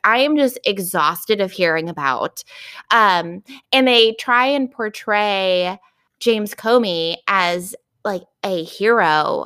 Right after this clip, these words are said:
and some kind of moral, you know, a,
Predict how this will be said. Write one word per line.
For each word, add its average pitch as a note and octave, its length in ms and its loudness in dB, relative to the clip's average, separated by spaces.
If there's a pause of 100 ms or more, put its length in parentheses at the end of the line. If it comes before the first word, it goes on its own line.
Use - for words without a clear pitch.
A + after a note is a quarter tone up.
(140)
and F3 460 -6
some A3 220 -4
kind G#3+ 240 -6
of F#3 160 -6
moral, F#3+ 840 4 (500)
you A#3 140 0
know, D#3+ 380 0 (160)
a, D3 100 -2